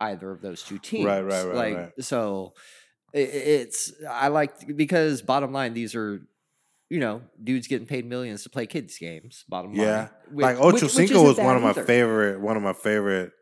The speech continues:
Speaker 1: Who?
Speaker 2: Ocho Cinco was one of my favorite players.
Speaker 1: Yeah.
Speaker 2: Never
Speaker 1: Mine
Speaker 2: played
Speaker 1: too.
Speaker 2: for the Niners.
Speaker 1: Nope.
Speaker 2: Uh, fucking Junior Seau, may he rest in peace
Speaker 1: Yep.
Speaker 2: too.
Speaker 1: Uh,
Speaker 2: One of my favorite players.
Speaker 1: took his life as well.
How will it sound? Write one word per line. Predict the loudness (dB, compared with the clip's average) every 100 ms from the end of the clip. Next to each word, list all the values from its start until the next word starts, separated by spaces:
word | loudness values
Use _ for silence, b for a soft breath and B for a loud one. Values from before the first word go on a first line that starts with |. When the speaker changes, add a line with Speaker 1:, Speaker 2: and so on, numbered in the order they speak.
| -8
Speaker 1:
Who? | -6 -6 -12 b b b
Speaker 2:
Ocho | -4 -2 -4
Cinco | -6 -8 -4 -2
was | 0
one | -2 -4
of | -4
my | -6
favorite | -4 -4 -6
players. | -4 -2 -2
Speaker 1:
Yeah. | -4 -8 _ _ -8
Speaker 2:
Never | -6 -4
Speaker 1:
Mine |
Speaker 2:
played | -2 -4
Speaker 1:
too. | -4
Speaker 2:
for |
the | -6
Niners. | -4 -4 -6 -10 -10
Speaker 1:
Nope. | -10 -10 B B _ -2
Speaker 2:
Uh, | 0 2 0 -2 -6
fucking | -2 -2 -2 -8 -8 -6
Junior | -4 -2 -4
Seau, | -2 0 2 2 0
may | -2 -6
he | -4
rest | -6 -6
in | -8
peace | -10 -8 -4
Speaker 1:
Yep. | -2
Speaker 2:
too. | -2 -4 -8 -10
Speaker 1:
Uh, | -4 -2
Speaker 2:
One | -2
of |
my | -4
favorite | -4 -6 -6
players. | -6 -4 -4
Speaker 1:
took | -4
his | -6 -10 -6
life | -6 -6
as | -12 -10
well. | -10 -8